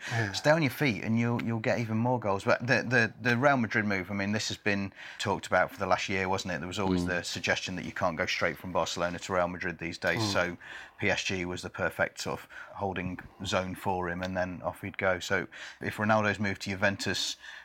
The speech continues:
Speaker 2: is to come in, then
Speaker 1: Mm.
Speaker 2: Neymar would be one hell of a replacement for him.
Speaker 3: Just a bit, yeah.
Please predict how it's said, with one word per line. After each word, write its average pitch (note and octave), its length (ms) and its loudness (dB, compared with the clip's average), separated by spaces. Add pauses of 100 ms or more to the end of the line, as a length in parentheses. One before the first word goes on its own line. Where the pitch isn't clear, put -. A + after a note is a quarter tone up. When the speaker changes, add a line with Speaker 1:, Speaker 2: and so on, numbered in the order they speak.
(160)
Speaker 2:
is F#2+ 160 0
to - 120 -2
come F#2 220 -2
in, F#2 240 -2
then F2+ 340 0
Speaker 1:
Mm. F#2+ 160 -8
Speaker 2:
Neymar F#2 320 0
would F2+ 200 -4
be F2+ 140 -2
one F2+ 180 0
hell F#2 140 0
of E2+ 100 -6
a - 20 -6
replacement E2+ 560 -6
for F2 160 -6
him. F#2+ 260 -6
Speaker 3:
Just - 220 -2
a F2+ 40 0
bit, F#2 260 4
yeah. F#2+ 320 4